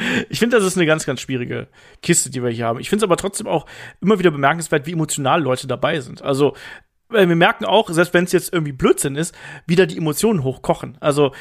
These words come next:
wir haben's gesehen bei diesen Extrembeispielen. Wir, ich hab gerade The Walking Dead angesprochen, da wird Leuten der Schädel mit einem Baseballschläger eingeschlagen, Achtung, Spoiler. Und, ähm, <laughs> bei W W E wurden aus-, wurden Augen ausgestochen und,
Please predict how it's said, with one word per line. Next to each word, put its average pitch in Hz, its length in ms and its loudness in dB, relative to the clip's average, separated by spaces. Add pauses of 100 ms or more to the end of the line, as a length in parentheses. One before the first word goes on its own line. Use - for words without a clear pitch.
(120)
wir 151 120 4
haben's 175 200 0
gesehen 156 380 4
bei 131 320 4 (240)
diesen 147 240 -4
Extrembeispielen. 156 840 2
Wir, 147 120 2
ich 165 60 -4
hab - 60 -10
gerade 175 300 2
The 151 80 -2
Walking 170 240 2
Dead 170 120 2
angesprochen, 185 560 0
da 160 180 2
wird 151 160 -8
Leuten 151 380 -2 (320)
der 131 360 6
Schädel 190 320 4
mit - 80 -4
einem 143 80 -6
Baseballschläger 170 560 2
eingeschlagen, 160 540 2
Achtung, 151 220 -8
Spoiler. 151 440 2 (300)
Und, 165 260 -4 (300)
ähm, 156 300 2
<laughs> - 60 -20
bei 151 320 2 (100)
W 160 140 2
W 196 60 2
E 185 220 2
wurden 151 240 2
aus-, 202 400 2
wurden 151 340 0
Augen 208 320 2
ausgestochen 180 920 2
und, 160 380 0